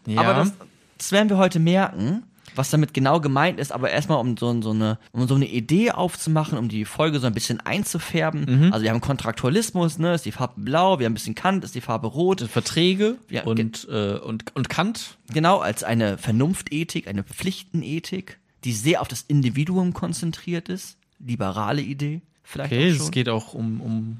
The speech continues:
Speaker 1: also um, äh, Moral und Werte und Normen auf, auf der Seite
Speaker 2: Gen-
Speaker 1: von Kant.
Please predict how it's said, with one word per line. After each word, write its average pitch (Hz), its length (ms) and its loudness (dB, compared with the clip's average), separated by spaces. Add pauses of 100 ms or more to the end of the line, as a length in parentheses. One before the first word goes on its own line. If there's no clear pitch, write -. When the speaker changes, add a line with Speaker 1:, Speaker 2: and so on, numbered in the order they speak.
Speaker 1:
also 107 280 -2
um, 110 500 -6
äh, 107 220 -2
Moral 139 840 2
und 113 380 -4
Werte 143 520 2
und 110 120 -6
Normen 151 540 0
auf, 127 200 -4
auf 147 140 -10
der 127 140 -2
Seite 123 140 2
Speaker 2:
Gen- 220 80 -4
Speaker 1:
von 113 140 -4
Kant. - 460 -4